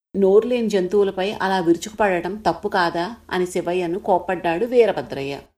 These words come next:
"పొరపాటైపోయింది, మరెప్పుడు ఇలా చేయనయ్యా" అన్నాడు శివయ్య. కొద్ది రోజుల తరువాత అలవాటుగా అడవికెళ్ళి జింకల్ని వేటాడి చంపాడు వీరభద్రయ్య. అతడితో పాటు వెళ్ళి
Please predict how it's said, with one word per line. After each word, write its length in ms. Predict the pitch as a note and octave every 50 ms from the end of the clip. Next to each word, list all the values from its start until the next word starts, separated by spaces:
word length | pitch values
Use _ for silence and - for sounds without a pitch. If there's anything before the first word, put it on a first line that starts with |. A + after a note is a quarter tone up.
| _ _ _ _ - G#3
"పొరపాటైపోయింది, 960 | G3+ G3 G3 G3+ A#3+ B3+ B3 B3 A3+ G3+ G#3 - G3 F#3 F3+ F3 E3 D3+ D#3
మరెప్పుడు 480 | E3 F3+ F#3 F3+ F3 F3 - F#3+ G#3
ఇలా 220 | A3+ A3+ G3+ F#3 F#3+
చేయనయ్యా" 600 | F#3 - G3 E3+ E3+ F#3 F#3+ F#3+ F3 E3 E3+ E3
అన్నాడు 520 | D3+ - - D#3+ D#3+ D3+ D3+ D3+ D#3+ G3 B3
శివయ్య. 480 | B3+ B3+ A3 F#3 E3 D3+ D3 C#3+ C#3 - _ _ _ _ _ _ _ -
కొద్ది 240 | B3+ A#3 - A#3
రోజుల 300 | A3 G#3+ G3 G3+ A3+ A#3+
తరువాత 720 | A#3 - A3 G3+ G3 G3+ G3+ G3 - F3 E3 E3 E3+ F#3 F#3+ - _ _ _ _ _ _ -
అలవాటుగా 800 | - E3 E3+ F3 G3 G#3+ A3+ A3 G#3+ E3+ F3 E3 E3 E3 D#3+ - -
అడవికెళ్ళి 760 | - E3 E3 E3+ G#3 G#3+ - G#3+ F#3 D#3+ F3 G3+ C4 C4+ A#3 F#3+ - _ _ _ _ _ _ - F#3
జింకల్ని 440 | E3+ F#3 F3 F#3+ F#3+ A3+ A3+ A3+ G#3
వేటాడి 440 | F3+ E3+ E3+ E3 - F#3 F3+ F3 - G3
చంపాడు 360 | D#3 D#3+ - E3+ E3+ F3+ A3+
వీరభద్రయ్య. 760 | B3 B3 A3 F#3+ E3+ D#3 C#3+ C#3+ D3 D3 C#3+ C#3+ C#3+ D3 D3 - - _ _ _ _ _ _ - E3
అతడితో 440 | D#3 - G3 F#3+ G3+ G#3+ A#3 A#3
పాటు 300 | A3+ A#3+ A3+ G#3+ G#3+ G#3+
వెళ్ళి 560 | G3+ F3 F3 E3 E3 E3+ E3+ D#3+ D#3 E3 -